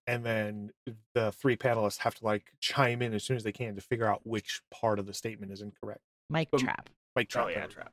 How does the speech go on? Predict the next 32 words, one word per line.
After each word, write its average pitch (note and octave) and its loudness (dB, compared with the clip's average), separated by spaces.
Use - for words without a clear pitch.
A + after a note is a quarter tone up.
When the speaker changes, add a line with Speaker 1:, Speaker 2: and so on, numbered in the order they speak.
Speaker 3:
For D#3+ 0
the D#3 4
most E3 6
part, D#3+ 10
it C3 4
is, C3+ 2
like, A#2 2
a - -10
paragraph, G2 0
so A2+ 0
he's C3+ 4
just, C3 -2
like, G2+ -2
throwing C3+ 8
information A2 -2
at E2+ -10
you, G#2 -16
and G#2+ -20
you A2 -4
have A2 0
to G2 -12
s-, F#2+ -14
sift - -2
through A2 -2
the G2 -6
smallest G2 -6
thing. A2+ -2
And B2+ 2
what B2+ 4
Mike C3+ 6
said C3+ 4
there, A2 0